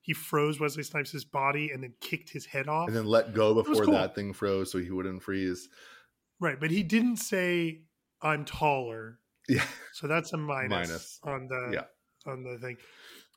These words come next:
Speaker 1: In terms of the acting, I actually disagree. Like, I will go to the mat for the acting in this movie because I think Wesley Snipes is incredible in
Speaker 2: Wesley
Speaker 1: this
Speaker 2: Snipes
Speaker 1: movie.
Speaker 2: is good.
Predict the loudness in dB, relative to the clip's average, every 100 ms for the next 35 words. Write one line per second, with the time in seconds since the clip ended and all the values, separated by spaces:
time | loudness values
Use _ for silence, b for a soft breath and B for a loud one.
0 | _ -2 2 4 4 4 2 0 0 -2
1 | -6 _ _ _ 2 4 4 2 0 0
2 | -2 -4 -2 -2 -4 -2 2 4 4 2
3 | 2 -2 -4 -6 -4 -2 -2 -4 -6 -4
4 | -2 -2 -4 -6 0 2 2 -2 -12 b
5 | b b -2 2 2 2 0 -2 -2 -4
6 | -6 -12 -12 -2 -2 -2 -2 8 10 10
7 | 6 6 2 0 0 0